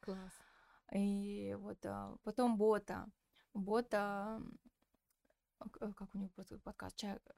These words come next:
Speaker 2: Чай, кофе,
Speaker 1: «Чай,
Speaker 2: поболтаем»?
Speaker 1: кофе, поболтаем».
Speaker 2: Да, я сама. И ты тоже была, м,
Speaker 1: Да.
Speaker 2: гостем. И, кстати, вот Бота вдохновила меня на создание своего подкаста, потому что она пригласила м, меня к себе гостем. Я пришла такая: «Тьфу,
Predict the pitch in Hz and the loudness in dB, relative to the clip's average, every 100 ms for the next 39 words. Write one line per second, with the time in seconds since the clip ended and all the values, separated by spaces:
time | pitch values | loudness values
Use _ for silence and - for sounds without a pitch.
0 | _ - - 214 214 - 208 226 233 214 | _ -16 -8 -6 -6 -8 0 4 6 6
1 | 233 208 196 202 196 185 175 180 _ 202 | 4 2 -4 -6 -4 -6 -6 -8 _ -4
2 | 196 202 202 208 202 - 214 285 277 247 | -4 -4 -4 -2 0 0 0 2 4 4
3 | 214 196 190 202 202 196 196 196 254 294 | 4 0 -2 0 -2 -2 -2 2 2 2
4 | 208 180 - - 220 196 190 196 285 302 | -2 -4 -6 -4 -4 -2 -4 4 4 4
5 | 196 214 220 190 233 285 214 190 180 196 | 0 0 0 0 0 2 2 2 0 -2
6 | 196 _ - - _ 196 196 208 240 196 | -6 _ -20 -20 _ 0 2 2 0 -2
7 | 196 220 214 196 190 196 190 - 190 190 | -2 0 -4 -4 -6 -6 -8 -4 -4 -4
8 | - - - _ - - 190 214 226 208 | -6 -10 -10 _ -20 -4 2 2 2 2
9 | 214 - 214 208 - 226 208 202 - 208 | 2 0 -2 -2 0 0 0 -4 -12 -10
10 | 208 - 196 190 185 185 - 196 185 185 | -8 -4 -2 -2 -2 -2 -6 -4 -2 4
11 | 269 349 202 185 _ _ - - 196 196 | 4 4 2 0 _ _ -20 -6 -4 -2
12 | - 233 285 - 196 - | 0 2 2 0 -8 -2